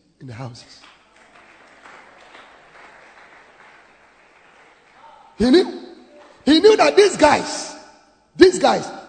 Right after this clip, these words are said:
because in the midst of persecution, people begin to hide. But he said that there are places that they meet. Hallelujah. Acts chapter twelve. We all remember the story of Peter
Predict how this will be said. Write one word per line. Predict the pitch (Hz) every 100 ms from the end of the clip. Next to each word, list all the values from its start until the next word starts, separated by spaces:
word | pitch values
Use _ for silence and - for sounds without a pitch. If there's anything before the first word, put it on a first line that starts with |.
| -
because | 262 285 302 277
in | 262
the | 277
midst | 403 311
of | 220
persecution, | 208 - 240 220
people | 262 277
begin | 202 202 220
to | 143 -
hide. | 156 - _ _ _ _ _
But | 175
he | 127 170
said | 208 190 - - _ _
that | 160 180 -
there | 185
are |
places | 180 220 214
that | 170 180
they | 151
meet. | 156 - - - _ _ _ _ _ _ _ _ _ _ _ _ _ _ _ _ _
Hallelujah. | _ 262 254 269 320 190 - - - - -
Acts | 302 339
chapter | 302 262 269
twelve. | 277 294 - - - - - _ _ _ _ -
We | 240
all | 311 285
remember | 254 269 285
the | 226
story | - 269 262 269 262 - - - _ _
of | 202 -
Peter | 262 208 165